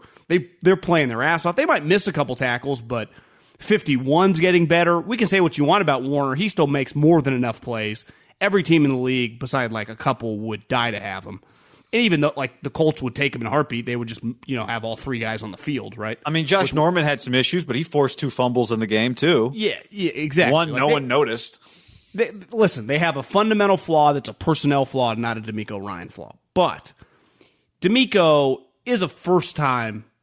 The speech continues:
Speaker 1: defensive coordinator. He has never been the voice of the entire unit. And that just, you know, it's not an easy spot for him, even though he's known Kyle since he was a young player at Houston. Robert Saleh, you know, did just have,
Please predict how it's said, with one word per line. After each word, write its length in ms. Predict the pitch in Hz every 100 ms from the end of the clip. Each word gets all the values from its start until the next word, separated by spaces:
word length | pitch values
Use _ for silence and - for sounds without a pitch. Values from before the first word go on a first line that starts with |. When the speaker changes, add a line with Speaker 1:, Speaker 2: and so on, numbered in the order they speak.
| _ 123
Speaker 1:
defensive 440 | 139 131 127 113
coordinator. 480 | - 98 87 64 - _ _ _ _ _
He 180 | - 233
has 180 | 220 147
never 360 | 190 240 214 190
been 260 | 165 156
the 80 | 139
voice 560 | 117 127 160 160 135 -
of 220 | 143 127
the 140 | 127
entire 360 | 120 113 113 110
unit. 380 | 110 113 110 - -
And 160 | 190
that 120 | 190 -
just, 260 | 254 - - - _ _ _ _ _ _ _
you 120 | 349
know, 240 | 285 156 -
it's 180 | 220 269
not 240 | 269 247
an 140 | 151 -
easy 280 | 196 175 170
spot 340 | - 170 160
for 80 | 165
him, 220 | 165 156
even 260 | 214 190 175
though 140 | 165
he's 140 | 147 127
known 240 | 147 135
Kyle 440 | - 190 165 127
since 260 | 120 147 135
he 100 | 143
was 120 | 131
a 60 | 110
young 360 | 101 123 123 120
player 380 | 127 131 151
at 80 | 156
Houston. 420 | 151 165 - 185 180 _ _ _ _ -
Robert 320 | 440 - 185
Saleh, 760 | 156 202 202 196 156 117 104 - _ _ _ _ _
you 100 | 202
know, 120 | 208
did 320 | 160 151 262 170
just 220 | 170 -
have, 840 | 190 202 185 156 135 117 120 -